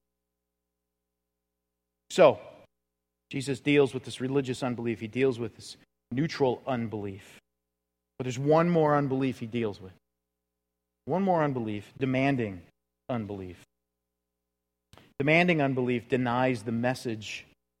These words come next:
of Jesus. Right? It'll deny what God has revealed. Look at the way he deals with this. When the crowds were increasing, he began to say,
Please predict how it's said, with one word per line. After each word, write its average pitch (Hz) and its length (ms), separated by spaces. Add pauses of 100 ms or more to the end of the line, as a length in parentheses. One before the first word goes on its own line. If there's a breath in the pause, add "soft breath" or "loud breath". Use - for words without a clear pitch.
of 120 140
Jesus. 95 720 (1500)
Right? 120 200
It'll 113 140
deny 127 440
what 117 160
God 120 260
has 113 120
revealed. 110 600
Look 127 160
at 123 100
the 131 80
way 117 160
he 113 100
deals 113 300
with 107 140
this. 101 340 (880 soft breath)
When 147 120
the 151 60
crowds 196 400
were 165 100
increasing, 143 880
he 160 40
began 151 380
to 139 80
say, 117 540